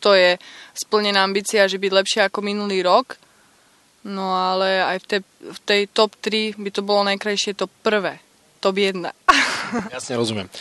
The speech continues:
Speaker 2: Ty sa vidíš v podstate pred zrkadlom pravidelne. Eh, rovnaká otázka, akú som adresoval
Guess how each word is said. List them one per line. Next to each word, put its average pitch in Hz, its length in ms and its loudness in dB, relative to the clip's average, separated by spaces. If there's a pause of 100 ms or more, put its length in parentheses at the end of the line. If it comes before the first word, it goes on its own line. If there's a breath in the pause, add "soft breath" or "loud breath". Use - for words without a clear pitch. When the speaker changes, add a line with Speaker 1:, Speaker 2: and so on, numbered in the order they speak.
(260 loud breath)
Speaker 2:
Ty - 80 -8
sa 160 160 6
vidíš 147 240 0
v - 300 -10
podstate 127 260 -2
pred 117 140 -4
zrkadlom 123 420 0
pravidelne. 95 760 -8
Eh, - 1160 -14 (140)
rovnaká 131 400 2
otázka, 120 400 0
akú 117 160 -10
som 117 180 -6
adresoval 110 560 -2